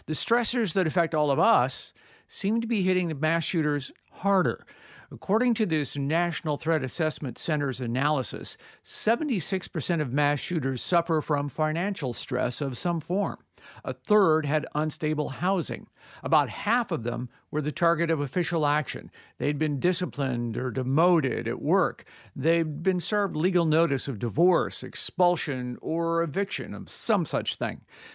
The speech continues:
Twenty-three percent of cases involved a person who knew the shooter,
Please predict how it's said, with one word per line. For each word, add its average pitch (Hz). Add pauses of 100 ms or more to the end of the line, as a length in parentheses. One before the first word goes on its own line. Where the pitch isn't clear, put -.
Twenty-three 208
percent 151
of 110
cases 143 (100)
involved 156
a 151
person 165
who 156
knew 202
the 156
shooter, 170